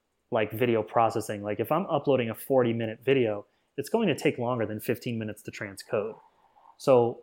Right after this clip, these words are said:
Lambda timeout was fifteen minutes the last time I checked. So how do I do that in a Lambda environment?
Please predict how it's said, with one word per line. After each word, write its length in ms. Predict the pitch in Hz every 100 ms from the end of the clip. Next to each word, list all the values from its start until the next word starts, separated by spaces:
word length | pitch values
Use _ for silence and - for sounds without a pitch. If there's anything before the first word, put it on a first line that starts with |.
| _
Lambda 300 | 139 170 175
timeout 480 | 135 - 151 120 117
was 140 | 120 -
fifteen 380 | 151 147 139
minutes 280 | 117 113 104
the 80 | -
last 280 | 107 107 -
time 140 | 113
I 80 | 104
checked. 300 | - 110 -
So 240 | - 104 - _ _ _ _ _
how 160 | 160
do 100 | 180
I 100 | 160
do 240 | 131 131 127
that 160 | 117
in 80 | 123
a 60 | 113
Lambda 340 | 117 113 113
environment? 520 | 104 104 104 101 101